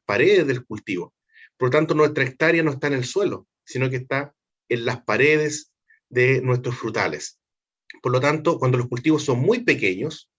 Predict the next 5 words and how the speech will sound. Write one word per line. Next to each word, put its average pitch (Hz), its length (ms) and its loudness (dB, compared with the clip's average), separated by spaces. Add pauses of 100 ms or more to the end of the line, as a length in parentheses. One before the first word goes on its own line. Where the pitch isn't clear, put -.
(480)
eh, 120 160 2
normalmente 139 560 0
sobredosificamos 160 1200 0
los 165 120 0
productos. - 720 -6